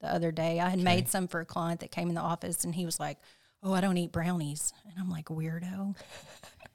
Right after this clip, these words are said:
Speaker 1: And
Speaker 2: <laughs>
Speaker 1: I'm like, "What do you eat? Broccoli and celery?" And he was like, "Yes, actually." And I'm like, "You're weird."
Speaker 2: Yeah,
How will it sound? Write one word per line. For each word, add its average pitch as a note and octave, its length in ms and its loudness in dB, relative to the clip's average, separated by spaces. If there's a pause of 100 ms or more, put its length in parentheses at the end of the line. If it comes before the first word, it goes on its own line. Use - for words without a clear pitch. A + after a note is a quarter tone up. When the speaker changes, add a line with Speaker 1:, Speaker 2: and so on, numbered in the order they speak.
(160)
Speaker 1:
And F#3+ 320 4
Speaker 2:
<laughs> - 440 -4
Speaker 1:
I'm G#3 140 6
like, G3 220 6
"What G3+ 100 4
do A3 60 6
you G3+ 120 4
eat? G#3+ 400 0
Broccoli G3 640 2
and E3+ 240 0
celery?" F3+ 380 0
And F#3 80 0
he F#3+ 80 2
was F3 160 0
like, D#3+ 180 -6
"Yes, F#3+ 460 -2 (180)
actually." F#3 640 -4
And E3+ 100 -16
I'm E3+ 80 -18
like, D#3 260 -16
"You're A#3 120 -6
weird." D#3 380 -2
Speaker 2:
Yeah, A#2+ 180 8